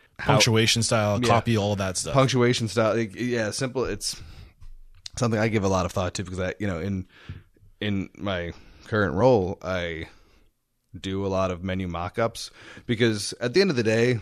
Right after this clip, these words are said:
Speaker 1: like, I know the drinks are gonna be good, but they're not gonna get ordered if they don't jump off the page. So finding ways to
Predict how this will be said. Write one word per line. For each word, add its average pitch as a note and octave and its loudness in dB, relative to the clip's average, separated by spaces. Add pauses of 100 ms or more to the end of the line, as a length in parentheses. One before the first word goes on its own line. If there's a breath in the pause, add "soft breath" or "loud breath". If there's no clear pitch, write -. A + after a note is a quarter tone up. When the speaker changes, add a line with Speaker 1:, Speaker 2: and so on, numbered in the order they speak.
Speaker 1:
like, A2+ -4
I A2+ 0
know A2+ 4
the G#2+ 0
drinks F#2 -4
are A#2+ 0
gonna A2+ 2
be A2 -4
good, A#2+ 2 (140)
but G#2 -2 (100)
they're A#2 -2
not B2+ 2
gonna C3+ 0
get A2 0
ordered F#2 0 (280)
if G2 -8
they G#2+ 0
don't G2 0
jump F#2 -2
off E2 -4
the F2+ -10
page. - -16 (520 soft breath)
So G2+ -2
finding B2 2
ways A2+ 0
to G2+ -8